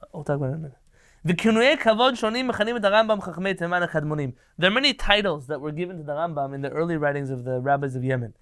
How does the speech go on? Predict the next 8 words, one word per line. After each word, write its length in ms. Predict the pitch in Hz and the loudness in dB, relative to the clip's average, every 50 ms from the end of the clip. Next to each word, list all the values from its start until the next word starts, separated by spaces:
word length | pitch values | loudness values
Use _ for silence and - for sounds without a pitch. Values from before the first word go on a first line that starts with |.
| _ _ _ _ - | _ _ _ _ -6
Kegon 260 | - 151 165 185 180 | -2 2 4 4 6
Me'or 340 | 180 165 160 175 196 202 180 | 6 6 6 6 6 4 4
Ha'afela, 580 | 160 156 151 143 - 151 151 160 151 135 131 - _ _ _ _ _ _ _ - | 4 4 2 2 0 -4 -2 0 0 -2 -2 -6 _ _ _ _ _ _ _ -2
the 120 | 156 151 | 0 2
light 360 | 151 160 165 190 190 170 - | 6 6 6 6 6 2 -2
among 280 | 151 151 156 156 156 156 | -6 -4 -2 -2 -2 -2
the 80 | 147 147 | -2 0
darkness. 600 | 135 147 147 151 - 151 139 135 - - - | 2 2 2 2 0 -6 -12 -14 -16 -20 -20